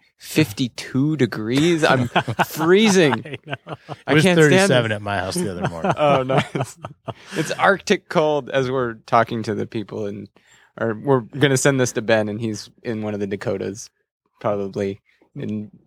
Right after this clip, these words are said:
Speaker 3: Where it
Speaker 1: sub-zero
Speaker 3: really
Speaker 1: temperature.
Speaker 3: truly is cold.
Speaker 1: <laughs> Yeah.
Speaker 2: That, that's the truth. I,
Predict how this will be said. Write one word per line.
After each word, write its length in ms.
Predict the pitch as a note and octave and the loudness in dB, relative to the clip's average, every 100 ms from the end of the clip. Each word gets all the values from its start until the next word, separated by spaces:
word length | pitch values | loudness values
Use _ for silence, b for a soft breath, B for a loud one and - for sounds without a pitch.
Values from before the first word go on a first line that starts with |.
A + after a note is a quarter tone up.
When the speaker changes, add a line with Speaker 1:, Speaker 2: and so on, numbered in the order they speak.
| - | -18
Speaker 3:
Where 160 | - F2+ | -8 -4
it 40 | |
Speaker 1:
sub-zero 560 | E2 B2+ A2+ - G#2 G2+ | 2 2 2 0 0 2
Speaker 3:
really 140 | G2+ | 0
Speaker 1:
temperature. 400 | G2+ A2 G2+ F2+ | -2 -4 -2 0
Speaker 3:
truly 100 | A2 | 0
is 220 | E2 D#2+ - | -2 -4 -8
cold. 320 | E2 E2 - | -10 -10 -10
Speaker 1:
<laughs> 40 | |
Yeah. 220 | D3 A#2 A#2+ | -2 0 0
Speaker 2:
That, 100 | - | 0
that's 220 | F#2+ - | -4 -4
the 60 | - | -6
truth. 240 | - F#2 | -4 0
I, 120 | G2 | 0